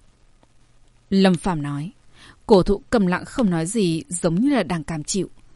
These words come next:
Nhưng người khổng lồ có vẻ như là tùy tiện phá hư nó. Nhưng kể từ khi phát triển đến nay, cổ thụ chưa bao giờ trưởng thành chân chính cả. Ngay vào lúc bọn họ đang giao lưu, một bóng người xuất hiện giữa không trung. "Tìm được người."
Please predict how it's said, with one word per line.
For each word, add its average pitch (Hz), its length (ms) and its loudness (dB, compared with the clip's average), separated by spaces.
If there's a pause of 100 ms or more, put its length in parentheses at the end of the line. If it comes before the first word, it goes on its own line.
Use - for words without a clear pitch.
(360)
Nhưng 208 220 8
người 185 120 6
khổng 190 220 0
lồ 175 200 6
có 185 160 2
vẻ 294 180 2
như 202 120 4
là 175 100 2
tùy 180 340 0
tiện - 160 -2
phá 190 400 -4
hư 269 160 0
nó. 156 320 -4 (400)
Nhưng 190 220 4
kể 208 140 4
từ 185 160 2
khi 202 220 0
phát 285 180 -2
triển 202 180 0
đến 160 160 -2
nay, 185 220 -2 (240)
cổ 196 140 8
thụ 214 180 4
chưa 254 220 2
bao 196 160 4
giờ 185 260 2
trưởng 202 220 0
thành 170 220 0
chân 185 240 -2
chính 151 220 -6
cả. 220 240 -4 (1500)
Ngay 196 280 6
vào 175 140 2
lúc 240 180 4
bọn 214 160 6
họ 190 100 2
đang 190 200 2
giao 190 200 0
lưu, 170 380 2
một 190 220 0
bóng 165 200 2
người 262 140 8
xuất - 240 -2
hiện - 140 2
giữa - 140 -6
không 185 240 0
trung. 165 200 -2 (1200)
"Tìm 220 160 10
được 190 180 6
người." 196 200 8